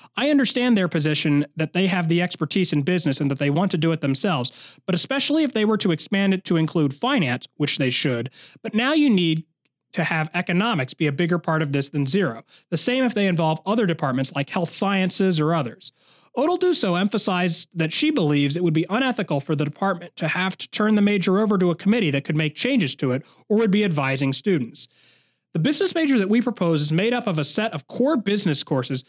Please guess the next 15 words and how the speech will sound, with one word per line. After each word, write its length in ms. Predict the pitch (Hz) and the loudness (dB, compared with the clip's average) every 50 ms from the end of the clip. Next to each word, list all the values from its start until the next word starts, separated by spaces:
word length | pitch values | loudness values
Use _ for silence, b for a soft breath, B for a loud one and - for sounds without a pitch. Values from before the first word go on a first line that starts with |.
| b b b b | b b b b
that 140 | - 170 180 | -8 -4 -2
would 100 | 185 170 | 0 0
have 300 | 156 - 214 214 226 - | 0 0 -2 -2 -4 -2
to 80 | - 247 | 0 0
be 160 | 208 247 247 | 2 2 2
there 180 | 185 165 143 143 | 2 0 0 -2
for 180 | - 175 165 | -2 -2 -2
us 120 | 170 180 - | -2 -2 -4
to 80 | - | -4
consider 420 | - 190 170 156 - 202 185 185 180 | -2 -2 -2 0 0 0 0 2 0
it 160 | 185 180 - | 0 -2 -4
a 120 | 170 151 147 | -2 -2 0
legitimate 580 | 147 156 147 135 185 208 220 220 214 175 156 | 0 0 0 0 0 2 2 0 0 0 -2
business 320 | 147 180 180 - 190 180 - | -2 0 0 0 0 -2 -2
program, 560 | _ - 226 226 208 156 131 117 113 117 | _ -2 -2 0 0 0 -2 -4 -6 -8